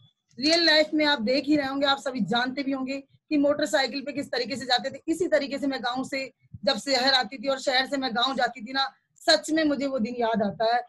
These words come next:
कि बीच में मेरे दोनों बच्चे, आगे पीछे मेरी ननद जो मेरे साथ रहती थी, देवर मेरे साथ रहता था किराए के कमरे में, ऐसे ही same यही condition होती थी मेरी।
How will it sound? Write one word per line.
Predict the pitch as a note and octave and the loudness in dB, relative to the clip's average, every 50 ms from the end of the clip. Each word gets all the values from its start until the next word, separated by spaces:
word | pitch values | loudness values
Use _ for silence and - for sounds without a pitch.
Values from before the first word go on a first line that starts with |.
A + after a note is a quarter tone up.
| _ _ _ _ | _ _ _ _
कि | D4 C#4+ | 0 0
बीच | C4+ B3+ G#3+ B3+ C#4+ C#4+ - C#4 | 2 2 2 0 0 -2 -2 -6
में | C4+ C4+ | -6 -4
मेरे | C4 B3+ B3 B3 | -2 -2 -2 -2
दोनों | G#3+ B3 B3 B3 A3 G3+ | -4 -6 -6 -2 0 0
बच्चे, | B3+ B3 - _ - D#4+ D#4 D#4 | 0 0 -2 _ 0 2 4 6
आगे | C#4+ C4 B3+ A#3+ B3+ | 6 4 2 0 -4
पीछे | G#3 C4 A#3 - B3 B3 | -6 -8 -10 -12 -8 -4
मेरी | A#3+ A#3+ A#3+ | -4 -2 -2
ननद | A3+ A#3+ B3+ C#4 D#4 D4+ C4+ | 0 0 2 4 4 2 2
जो | A#3 A#3+ C4+ | 0 -2 -2
मेरे | C4 B3+ A#3+ G3+ | 0 -2 -2 -2
साथ | A#3+ A3+ A3 G#3+ | -2 -2 -2 -2
रहती | A3+ A3+ G#3 C#4+ | -4 -6 -6 -8
थी, | C#4+ D4+ D4 A#3+ | -6 -6 -6 -4
देवर | B3+ B3 B3 C4 C4 | -4 -6 -6 -4 -6
मेरे | C4 B3+ B3 | -6 -6 -6
साथ | - B3 A3+ A3 A#3+ | -4 -4 -4 -4 -4
रहता | A#3 A3 A#3+ C4+ | -8 -8 -10 -4
था | C#4 D4+ D4+ | -2 -2 -2
किराए | D4 D4 - _ _ _ _ - B3+ B3+ B3 B3+ | -2 -4 -8 _ _ _ _ 2 2 4 4 2
के | C4+ C4 | 0 -2
कमरे | - B3+ B3 C4 C4+ C4+ | -4 -4 -4 -2 -2 0
में, | D4 D#4 D#4 - - _ _ _ C4 | 0 0 -2 -4 -8 _ _ _ 4
ऐसे | C#4 D#4 D4 - D#4+ | 4 4 4 4 4
ही | D#4 D4+ D#4+ - - G#3 | 4 4 2 2 -2 -10
same | - - - - D#4+ D#4 E4 F4+ F4 D#4 | -14 -14 -2 0 2 4 4 4 4 4
यही | C4+ C#4+ D4+ E4 E4 | 4 4 2 2 0
condition | - C4+ B3+ B3+ A#3 B3 G#3+ - A3 A3+ A3 | -2 -2 -2 -4 -6 -6 -6 -6 -6 -6 -6
होती | G#3+ G#3 - G#3+ | -6 -6 -8 -8
थी | G#3 A3+ A3 | -10 -10 -8
मेरी। | A3 G3+ G3+ G#3 G3+ | -6 -4 -4 -4 -6